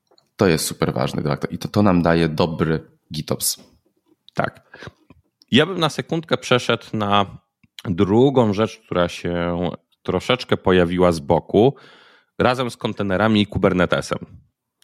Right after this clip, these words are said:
Speaker 2: Bo z jednej strony teraz powiedzieliśmy sobie, że mamy, po prostu zarządzamy narzędziami, orkiestracją z poziomu kodu, który trzymamy gdzieś w repozytorium, zazwyczaj w gicie, stąd ta nazwa Git Operations,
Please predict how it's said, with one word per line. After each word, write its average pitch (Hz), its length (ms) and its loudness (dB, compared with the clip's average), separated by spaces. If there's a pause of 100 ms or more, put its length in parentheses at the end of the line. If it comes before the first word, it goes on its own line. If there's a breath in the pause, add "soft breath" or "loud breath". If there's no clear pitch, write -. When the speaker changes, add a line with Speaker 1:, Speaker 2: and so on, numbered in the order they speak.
(320 soft breath)
Speaker 2:
Bo 117 80 2
z 117 40 2
jednej 156 220 2
strony 139 260 -2
teraz 127 180 -2
powiedzieliśmy 123 440 -4
sobie, 110 280 0
że 101 120 -2
mamy, 104 600 2 (180)
po 110 100 -4
prostu 120 360 0
zarządzamy 120 580 -2
narzędziami, 107 1000 0 (300 loud breath)
orkiestracją 101 880 0
z - 60 -14
poziomu 104 440 0
kodu, 104 560 0 (400)
który 101 180 0
trzymamy 101 400 0
gdzieś 92 220 0
w 87 40 -2
repozytorium, 87 720 0
zazwyczaj 90 400 -2
w 85 80 -6
gicie, 82 240 -6
stąd 82 300 -6
ta 92 120 -4
nazwa 82 420 -2 (420 loud breath)
Git 98 160 -6
Operations, 92 920 -2